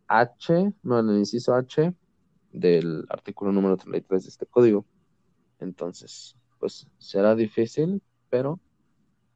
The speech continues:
pues, sí se puede, como que, según yo, as-, bueno,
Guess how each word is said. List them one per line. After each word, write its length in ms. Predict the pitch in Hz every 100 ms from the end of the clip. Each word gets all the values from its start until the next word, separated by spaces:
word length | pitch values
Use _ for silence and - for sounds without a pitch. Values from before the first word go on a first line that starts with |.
| _ _ _ _ _ -
pues, 460 | 98 90 - - _ _
sí 200 | _ -
se 160 | - -
puede, 580 | - 85 87 52 52 71 _
como 200 | - 57
que, 260 | - - - _ _ _ _ _ _ _ _ _ - - _ _ -
según 280 | 101 95 98
yo, 260 | 101 127
as-, 180 | - -
bueno, 300 | 95 110 98